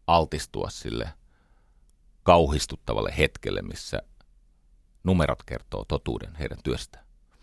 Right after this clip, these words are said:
ja kokonaisuudesta. Hyvä ihminen muuten haluaa,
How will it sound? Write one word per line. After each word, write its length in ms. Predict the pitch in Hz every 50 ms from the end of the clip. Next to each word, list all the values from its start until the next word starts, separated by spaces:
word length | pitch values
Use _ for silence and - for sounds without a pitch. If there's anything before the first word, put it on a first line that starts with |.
| - _ - _ _ _ _ _ _ _ _ _ _ - -
ja 80 | 76 -
kokonaisuudesta. 800 | 82 80 - 78 71 71 53 - - - - - - - - - - _ _ _ _ _ _ _ _ _ _ - - _ _ _ _ _ _ _ _ _ _ _ _ _ _ _ - - _ _ _ _ _ _ _ _ _ _ _ _ _ _ _ _ _ _ _ _ _ _ _ _ _ _ _ _ _ _ - - - - - _ _ _ _ _ _ _ _ -
Hyvä 240 | - 156 165 139 113
ihminen 420 | 117 123 120 120 107 98 95 92
muuten 400 | 95 95 95 90 - - 90 87
haluaa, 1040 | 80 - - 131 127 135 127 120 107 92 82 78 71 69 65 64 62 69 - - _